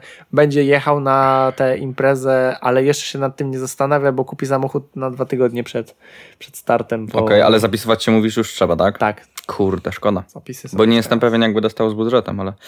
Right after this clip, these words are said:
Speaker 2: a co ciekawe, no i mój kolega na przykład teraz sprzedał swojego, którego znasz zresztą tego kolegę, kiedyś, jak się poznaliśmy, to on też był wtedy.
Speaker 1: Mhm.
Speaker 2: E,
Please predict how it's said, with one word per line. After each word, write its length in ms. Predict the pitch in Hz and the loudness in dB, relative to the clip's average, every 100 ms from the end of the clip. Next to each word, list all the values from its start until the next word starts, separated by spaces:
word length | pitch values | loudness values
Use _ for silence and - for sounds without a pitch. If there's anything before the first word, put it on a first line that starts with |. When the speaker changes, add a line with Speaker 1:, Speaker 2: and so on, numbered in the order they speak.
| - - | -12 -4
Speaker 2:
a 80 | 113 | -4
co 140 | - | -2
ciekawe, 420 | 135 107 101 110 | -2 2 4 4
no 120 | 117 135 | 4 4
i 20 | |
mój 180 | 135 127 | 4 4
kolega 300 | 123 117 120 | 4 2 2
na 80 | 113 | 0
przykład 340 | 120 117 - | 0 -2 0
teraz 240 | 113 110 | 0 0
sprzedał 520 | - - 107 110 110 127 _ _ | -2 -2 2 2 2 -2 _ _
swojego, 320 | - - 107 104 - - | -12 -2 0 0 -6 -8
którego 280 | - 165 135 | 0 2 2
znasz 240 | 139 127 | 2 0
zresztą 300 | 95 92 98 90 | 0 -4 -4 -2
tego 180 | 92 | -2
kolegę, 300 | 92 92 92 - | -2 -2 -2 -4
kiedyś, 500 | 107 101 - - - _ _ | -4 -4 -6 -20 -20 _ _
jak 100 | 113 | -4
się 80 | - | 0
poznaliśmy, 440 | 156 139 160 156 | 2 2 0 -2
to 80 | 127 | -2
on 60 | 120 | -2
też 160 | 107 | -2
był 140 | 95 - | -4 -10
wtedy. 260 | - - - | -8 -10 -10
Speaker 1:
Mhm. 280 | 139 143 185 - - - - - | -8 -6 -8 -10 -20 -20 -20 -4
Speaker 2:
E, 400 | - 104 104 104 | 2 4 4 2